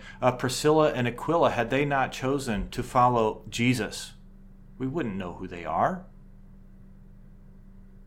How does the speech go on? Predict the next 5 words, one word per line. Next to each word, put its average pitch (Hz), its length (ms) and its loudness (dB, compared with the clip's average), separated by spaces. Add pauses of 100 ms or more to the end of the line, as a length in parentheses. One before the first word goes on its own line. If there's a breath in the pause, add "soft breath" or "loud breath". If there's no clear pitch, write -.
(120)
Imagine 147 480 0
Apollos 135 840 2 (1700)
not 131 360 6
have 120 180 -2
chosen 123 600 0